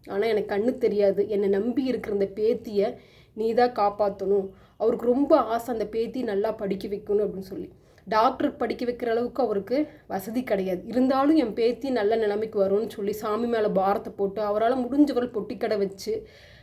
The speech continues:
கஷ்டப்பட்டு அந்த பேத்தி படிக்க வைக்கிறாரு. ஆனா இப்ப அந்த பேத்தி கலெக்டர்.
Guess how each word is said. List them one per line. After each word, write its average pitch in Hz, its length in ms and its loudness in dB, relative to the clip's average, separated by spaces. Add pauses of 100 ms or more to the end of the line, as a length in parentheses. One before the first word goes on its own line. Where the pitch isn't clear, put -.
கஷ்டப்பட்டு 208 460 -4
அந்த - 120 -4
பேத்தி 214 260 0
படிக்க 196 380 0
வைக்கிறாரு. 196 460 0 (340)
ஆனா 190 300 -2
இப்ப 208 280 -6
அந்த 190 140 -2
பேத்தி 214 540 -4
கலெக்டர். - 640 -6